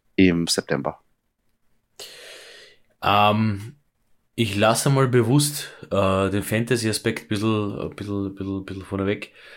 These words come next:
Speaker 2: Ähm, es, es gibt für mich da zwei Sachen. Entweder, also, also ich sehe es auch so, dass er, auch wenn ich es nicht gern sag, der Loser ist, ja, von diesen ganzen Trade-Sachen.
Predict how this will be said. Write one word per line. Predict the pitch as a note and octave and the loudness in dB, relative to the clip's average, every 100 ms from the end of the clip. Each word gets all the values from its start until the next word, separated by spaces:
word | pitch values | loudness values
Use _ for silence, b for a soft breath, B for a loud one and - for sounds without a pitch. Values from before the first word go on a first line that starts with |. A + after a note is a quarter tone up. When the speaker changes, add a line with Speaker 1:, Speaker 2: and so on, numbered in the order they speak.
| b b - | b b -2
Speaker 2:
Ähm, | F#2+ F#2 F#2+ F#2+ F#2 b b b b b b _ _ _ _ _ _ _ _ - | 2 2 0 -2 -8 b b b b b b _ _ _ _ _ _ _ _ -6
es, | G2+ - | -6 -4
es | - A3+ | -2 0
gibt | C#3+ | 0
für | C#3 | 2
mich | C3+ A#2+ | 2 2
da | A#2+ | 0
zwei | - G#2+ | 2 2
Sachen. | - G#2 - G2 | 2 0 0 -2
Entweder, | G2 G#2 A2 G#2 - | -2 0 2 4 4
also, | F#2+ G#2 F#2+ | 2 2 0
also | F#2+ F2+ | -2 -4
ich | G2+ - | -2 0
sehe | A2 | 0
es | F#2+ | 0
auch | F2 F#2+ | 0 0
so, | - G#2 | -2 -4
dass | G2+ | -2
er, | G2+ G2 G2 G2 F#2 B B B _ _ _ | 0 2 0 -4 -18 B B B _ _ _
auch | F2 | -12
wenn | E2+ | -10
ich | E2 | -10
es | |
nicht | E2+ - | -12 -6
gern | F2+ | -6
sag, | E2 D#2 - | -2 -4 -4
der | - | -6
Loser | F2+ F#2 F#2+ F#2+ | -4 -4 -4 -4
ist, | A2+ - | -6 -8
ja, | E2+ F2 | -10 -10
von | - F2+ | -8 -8
diesen | F2 F#2 | -6 -6
ganzen | F#2 F#2 F2+ | -6 -8 -8
Trade-Sachen. | F2+ F#2+ - F#2 - A2+ | -4 -4 -4 -6 -6 -12